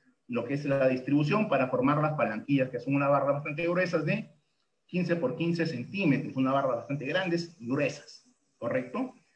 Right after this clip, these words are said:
Y a partir de acá, ya en la calidad que se ha fabricado, vamos a poder a proceder a producirlo en la planta de laminación, los distintos productos, llámese barras cuadradas, barras redondas lisas,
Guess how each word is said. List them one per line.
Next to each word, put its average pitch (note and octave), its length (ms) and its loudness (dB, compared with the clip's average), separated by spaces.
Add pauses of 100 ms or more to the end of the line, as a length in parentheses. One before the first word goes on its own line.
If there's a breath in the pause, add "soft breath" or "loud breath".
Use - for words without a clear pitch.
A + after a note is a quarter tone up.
(200 soft breath)
Y D#3 80 2
a D3 80 0
partir A3 360 0
de G3 100 4
acá, F#3 180 4
ya F#3 120 0
en G3+ 80 0
la D#3 160 0
calidad E3+ 640 4 (180)
que A#2 120 -6
se C#3+ 160 -2
ha D3+ 180 2
fabricado, G3 760 2 (300)
vamos D#3+ 400 0
a D#3 160 2
poder D3 240 4
a E3 280 0
proceder C#3+ 500 0
a E3 100 2
producirlo C3 480 -2
en A#2+ 80 -4
la A2+ 160 -4
planta D#3 260 -2
de D#3+ 80 2
laminación, F3+ 760 -2
los B2 180 0
distintos D3 560 -2
productos, - 560 -2 (400)
llámese C#3 680 0 (480)
barras G#2+ 420 -2
cuadradas, B2+ 840 2
barras G#2+ 300 -2
redondas G#2 400 -4
lisas, C#3 580 2